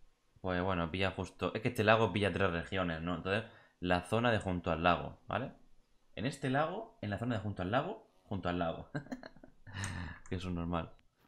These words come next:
Madre mía, este no es troll, ¿eh? Este no es troll, chaval. Si el diamante está en ciento treinta y dos con veinte. Y de mínima este tiene ciento treinta y uno. O sea, la probabilidad ahora mismo es muy, muy alta, tío. Sería yo un desgraciado extremo si este animal me diese oro ahora mismo.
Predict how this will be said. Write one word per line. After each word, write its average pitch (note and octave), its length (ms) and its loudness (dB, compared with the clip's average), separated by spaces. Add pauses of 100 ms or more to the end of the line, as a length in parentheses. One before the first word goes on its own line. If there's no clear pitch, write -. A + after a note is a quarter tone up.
(220)
Madre F#2 160 0
mía, F#2 100 2
este G#2 180 -2
no G#2 60 4
es F#2+ 180 -2
troll, F#2+ 240 2
¿eh? F#2 180 -2 (140)
Este A2 340 -4
no G2+ 80 -2
es - 200 -8
troll, A2 200 -4
chaval. G#2+ 380 -4 (260)
Si - 140 -6
el F#2+ 80 -2
diamante B2 360 -2
está C3+ 180 -4
en C3+ 100 -4
ciento C3+ 240 -4
treinta A2 280 -4
y G2 40 -4
dos B2 120 -2
con F2+ 220 -4
veinte. A2 520 -4 (380)
Y G2 160 -4
de F#2+ 140 -2
mínima E3 320 0
este E3+ 120 -2
tiene D#3+ 180 0
ciento E3+ 240 -2
treinta C#3 300 -2
y B2 80 -2
uno. E3+ 120 -2
O A2+ 40 -4
sea, A2 220 2
la G2 100 0
probabilidad G2 360 2
ahora A#2+ 120 2
mismo A2 240 -2
es B2 200 -6
muy, G2 280 0
muy F#2+ 220 -2
alta, F2 320 -2
tío. E2 180 -4 (840)
Sería A#2 340 0
yo F2+ 240 2
un F#2 220 -4
desgraciado F#2 520 0
extremo C3+ 480 -4 (1400)
si - 200 -4
este B2+ 140 -2
animal B2 240 4
me G#2 80 0
diese G#2 240 0
oro A2+ 120 2
ahora F#2 140 4
mismo. E2 340 -4